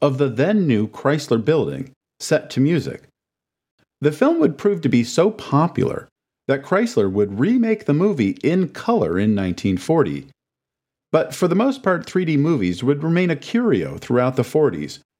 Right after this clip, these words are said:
rarely seen outside of a specially built theater at an attraction like a World's Fair.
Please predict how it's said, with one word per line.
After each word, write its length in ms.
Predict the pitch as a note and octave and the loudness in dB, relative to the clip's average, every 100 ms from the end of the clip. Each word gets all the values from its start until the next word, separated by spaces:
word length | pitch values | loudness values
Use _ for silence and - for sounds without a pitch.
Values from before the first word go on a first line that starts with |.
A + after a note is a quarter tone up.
| _ | _
rarely 420 | C#3 G#3 B3+ B3 | 0 2 2 0
seen 400 | A3 - A3 C3+ | 0 0 2 2
outside 540 | F#2 G2+ - C3+ C3 A#2 | 2 0 0 2 2 2
of 80 | F#2+ | 0
a 80 | |
specially 560 | F#2 - D#3 C#3 C3 A#2+ | -2 -2 -2 -2 0 0
built 260 | F#2 A2+ - | 0 -2 0
theater 480 | D3 D3+ D#2 C#2+ - _ _ _ | 0 2 0 -8 -16 _ _ _
at 140 | C3+ C3+ | 0 2
an 120 | B2+ | 2
attraction 600 | A2+ - F#3 G3 - E2+ | 2 0 0 0 -2 0
like 200 | A2 D3+ | 0 2
a 80 | C#3+ | 0
World's 400 | E2+ D2+ D2 - | -2 -4 -6 -8
Fair. 480 | - C3+ G2+ - | -2 0 0 -6